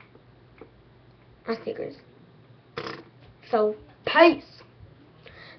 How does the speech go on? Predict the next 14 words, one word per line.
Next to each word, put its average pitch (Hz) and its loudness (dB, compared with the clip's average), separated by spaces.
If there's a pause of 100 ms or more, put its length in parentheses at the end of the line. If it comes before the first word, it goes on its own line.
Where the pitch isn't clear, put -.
Sorry, 196 -4
my 226 -4
friend 190 -6
always 196 -8
goes 208 -12
through 196 -10
that. 190 -6 (460)
But 220 4
she 247 -4
goes 226 2
like, 214 -2
"Peace!" - 6 (880)
So, 208 -2 (400)
yeah. - -10